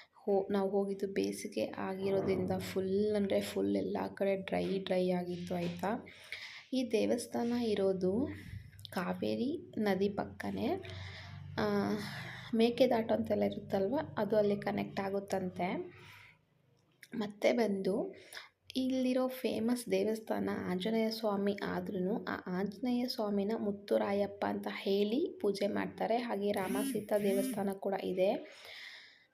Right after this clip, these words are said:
ಈ ದೇವಸ್ಥಾನ ನಾವು ರೀಚ್ ಆಗುವಾಗ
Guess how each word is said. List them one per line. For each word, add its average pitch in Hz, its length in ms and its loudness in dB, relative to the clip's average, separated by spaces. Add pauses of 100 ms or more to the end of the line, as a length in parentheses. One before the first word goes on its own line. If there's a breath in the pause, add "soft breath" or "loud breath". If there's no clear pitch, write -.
ಈ 262 240 0
ದೇವಸ್ಥಾನ 277 680 4
ನಾವು 233 560 4
ರೀಚ್ 208 340 0
ಆಗುವಾಗ 196 440 0